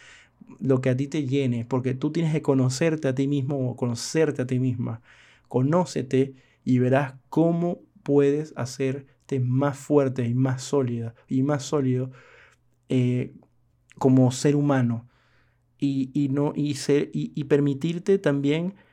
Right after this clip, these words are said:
a, a no darte tanto latigazo por errores que hayas cometido. Lo que ya hiciste ya está hecho, no se puede dar vuelta atrás. Trata de ver la manera como lo puedes resarcir.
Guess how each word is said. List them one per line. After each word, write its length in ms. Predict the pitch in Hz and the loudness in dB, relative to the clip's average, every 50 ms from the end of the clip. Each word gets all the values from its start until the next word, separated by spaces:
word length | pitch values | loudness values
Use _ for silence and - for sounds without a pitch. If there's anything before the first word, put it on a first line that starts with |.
| _ _ _ _ _ - | _ _ _ _ _ -2
a, 260 | 131 131 131 - - - 127 | 0 0 0 0 -2 0 2
a 60 | 127 | 2
no 180 | 131 135 143 147 | 4 4 4 4
darte 320 | 156 156 160 160 - 170 | 4 2 2 2 -2 -2
tanto 360 | 165 175 165 160 156 160 170 | -2 -2 -2 -2 -2 0 0
latigazo 540 | 160 156 143 127 131 127 135 135 131 - 110 | 0 0 0 2 2 4 4 4 2 0 0
por 140 | 107 143 131 | 2 2 2
errores 420 | 123 117 113 131 143 151 151 143 | 2 2 2 4 4 4 4 2
que 100 | 147 - | 0 0
hayas 140 | 135 135 131 | 0 0 2
cometido. 520 | - 147 131 127 120 127 143 147 143 135 127 | 0 0 0 0 0 0 0 2 2 4 2
Lo 120 | 123 123 | 2 0
que 220 | 127 - 127 131 | 0 -2 -2 0
ya 160 | 127 139 139 151 | 2 2 0 0
hiciste 560 | 156 151 156 - 175 165 - _ 156 151 135 | 0 -4 -4 -4 -6 -6 -4 _ -2 0 0
ya 160 | 135 131 135 | 2 0 0
está 260 | 131 131 - - 139 | -2 -2 -2 0 2
hecho, 380 | 143 147 156 156 - - 160 156 | 2 2 0 0 -4 -6 -6 -4
no 300 | 143 131 131 127 127 123 | -2 0 0 0 0 -2
se 160 | 127 - 135 | 0 -2 -2
puede 220 | 131 135 143 135 | 0 2 2 4
dar 100 | 135 131 | 4 2
vuelta 280 | 131 131 131 127 131 - | 2 2 0 0 0 -4
atrás. 300 | 131 - 156 156 143 - | 0 0 0 0 0 -2
Trata 240 | - 143 139 160 170 | -4 -4 -2 0 -2
de 80 | 160 | -2
ver 180 | 143 139 139 135 | 0 0 0 0
la 100 | 151 156 | 0 -2
manera 240 | 147 135 135 143 143 | -2 0 0 -2 -2
como 200 | 139 - 156 147 | -2 -2 -2 -2
lo 100 | 135 123 | -2 0
puedes 200 | 131 135 143 139 | 0 -2 -2 -2
resarcir. 720 | 147 147 139 - 131 123 113 - - 151 147 135 131 127 | -4 -6 -6 -6 -8 -8 -8 -4 -2 0 0 0 -2 -6